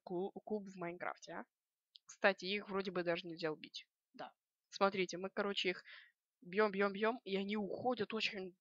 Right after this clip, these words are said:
далеко. Это, кстати, вроде бы не враждебные моды, мобы, да? Настройки. Так, щас. Я же в креативе там. Где тут? Так, они нас будут трогать? Нет,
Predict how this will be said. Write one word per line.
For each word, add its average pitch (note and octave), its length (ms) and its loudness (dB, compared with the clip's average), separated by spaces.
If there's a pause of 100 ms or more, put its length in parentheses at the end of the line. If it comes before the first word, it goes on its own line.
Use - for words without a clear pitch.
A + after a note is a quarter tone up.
(160)
далеко. F3+ 680 0 (680)
Это, F#3+ 180 -10
кстати, G#3+ 220 -8
вроде A3 240 -2
бы A#3 120 -4
не A#3 120 -4
враждебные G#3+ 520 0
моды, - 320 -12 (120)
мобы, E3+ 320 -4
да? A3 140 -4 (960)
Настройки. A3+ 840 -6
Так, - 180 -6
щас. - 320 -8 (200)
Я F#3 80 -8
же G3+ 140 -2
в - 180 -8
креативе G3 760 0
там. - 220 -18 (640)
Где D#3 240 -10
тут? - 140 -20 (2500)
Так, G#3 220 -2
они G3 160 -4
нас G#3+ 180 -4
будут D4+ 320 -6
трогать? B3 500 0 (1600)
Нет, B3 640 -2